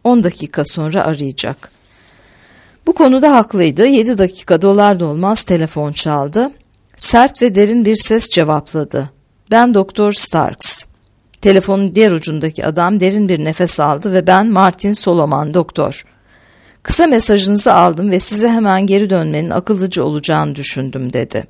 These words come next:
Ricky, devam etmeden önce telefonda sessizlik yaratarak kısa bir süre bekledi.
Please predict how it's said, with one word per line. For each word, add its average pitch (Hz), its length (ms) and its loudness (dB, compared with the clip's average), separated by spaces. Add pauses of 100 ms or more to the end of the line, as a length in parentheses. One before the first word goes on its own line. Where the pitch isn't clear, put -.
(1000)
Ricky, 214 420 0 (220)
devam 202 340 6
etmeden 165 440 -2
önce 151 300 -4
telefonda 185 580 -2
sessizlik 175 640 0
yaratarak 160 600 -2
kısa - 280 0
bir 190 80 -2
süre 180 360 -2
bekledi. 135 600 -6